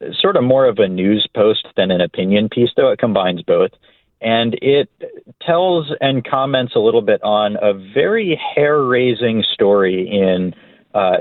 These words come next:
Second Amendment news, actually fairly local to me. Uh, it's a story that comes out of Virginia about a U S Navy sailor who was convicted on, uh, charges of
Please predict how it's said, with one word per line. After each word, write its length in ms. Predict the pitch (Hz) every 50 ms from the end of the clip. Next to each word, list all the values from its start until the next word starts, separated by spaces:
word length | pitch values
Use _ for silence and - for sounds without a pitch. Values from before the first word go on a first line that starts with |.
| - -
Second 260 | - 117 - - 120
Amendment 380 | 107 101 101 98 101 95 90 -
news, 480 | 95 95 95 95 92 95 95 98 - - _ _ _ _ -
actually 500 | - 107 120 123 - - 147 123 117 110 104 - - -
fairly 360 | 156 170 190 180 160 139 123
local 420 | 107 104 110 117 - - - 90
to 140 | - - 101
me. 420 | 87 90 107 107 90 80 82 90
Uh, 160 | - - 90 90
it's 200 | 90 92 - -
a 60 | 98
story 280 | - - 123 120 123 120
that 140 | 107 - -
comes 180 | - 107 101 95
out 120 | 104 95
of 80 | 95 87
Virginia 480 | 85 101 90 82 107 120 127 117 104 101 - _ _ _ _ _ _ -
about 360 | 110 107 104 117 120 120 113 -
a 140 | 123 123 123 110
U 220 | 110 120 135 151
S 100 | 190 160 - -
Navy 560 | 120 113 117 127 135 120 135 123 120 113 110 - - - -
sailor 440 | 160 170 170 127 98 87 87 92 - _ _ _ _ _ _ _ _
who 100 | - 139
was 260 | 135 131 127 120 110 - -
convicted 680 | - 113 107 98 92 113 120 120 _ - 139 127 123 113 - -
on, 640 | - 101 101 98 98 98 98 98 95 98 98 98 -
uh, 440 | - 98 95 92 92 90 92 90 -
charges 440 | - - 117 110 107 98 113 104 92
of 100 | 110 92